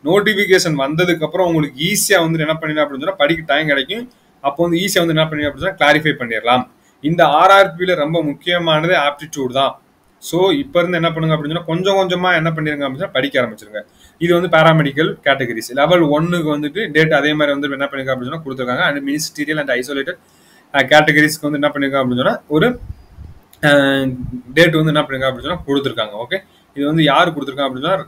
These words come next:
ராஜீவ் காந்தி, executive director, railway போர்டுல இருந்து என்ன பண்ணிருக்காங்க அப்படின்னு சொன்னா, வந்திருக்கு. ஓகே, இதுல எதுவும் உங்களுக்கு doubts இருந்துச்சு அப்படின்னு சொன்னா, கீழே comment செக்ஷன்ல comment பண்ணுங்க. எப்படி படிக்கணும் அப்படின்னு சொல்லிட்டு உங்களுக்கு வீடியோ தேவைப்பட்டால்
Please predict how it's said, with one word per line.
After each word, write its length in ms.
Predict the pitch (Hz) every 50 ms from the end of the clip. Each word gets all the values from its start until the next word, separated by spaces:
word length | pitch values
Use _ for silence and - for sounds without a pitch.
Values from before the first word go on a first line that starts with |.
| _ _ _
ராஜீவ் 680 | - 127 131 143 147 143 135 131 147 156 165 165 160 160
காந்தி, 440 | - 131 131 127 127 123 156 170 139
executive 520 | 120 - - - 143 135 135 131 135 131
director, 380 | 123 120 117 120 113 - - 113 113 123 127 127
railway 240 | 120 120 123 127
போர்டுல 220 | 120 110 113 110 107
இருந்து 220 | 110 113 120 117 117
என்ன 60 | 120
பண்ணிருக்காங்க 260 | - 113 110 113 110
அப்படின்னு 180 | 107 107 143 208
சொன்னா, 100 | - - _ -
வந்திருக்கு. 560 | 113 131 139 135 127 120 - - - 120 127
ஓகே, 220 | 127 180 214 208 - - - - - - -
இதுல 180 | 160 165 170 175
எதுவும் 280 | 175 175 208 202 190
உங்களுக்கு 240 | 185 175 160 160 143
doubts 380 | 147 160 165 160 160 - - 160
இருந்துச்சு 440 | 151 143 143 147 151 143 - -
அப்படின்னு 240 | 156 139 131 139 131
சொன்னா, 220 | 127 135 135 156 156
கீழே 260 | 156 - 156 151 135
comment 300 | 131 127 139 147 143 139
செக்ஷன்ல 300 | 139 127 - - 131 123
comment 280 | 123 120 131 139 139 127
பண்ணுங்க. 460 | 127 120 120 117 123 139 180 185 - _ _ _ _
எப்படி 300 | 131 151 156 - 202 196
படிக்கணும் 480 | 160 156 147 156 160 160 160 160 156 151
அப்படின்னு 260 | - 143 139 143 135
சொல்லிட்டு 420 | - 147 139 139 - 156 156 151
உங்களுக்கு 340 | 139 131 135 135 131 127 127
வீடியோ 240 | 131 143 147 147 139
தேவைப்பட்டால் 600 | - 135 135 135 127 131 - 131 143 160 170 -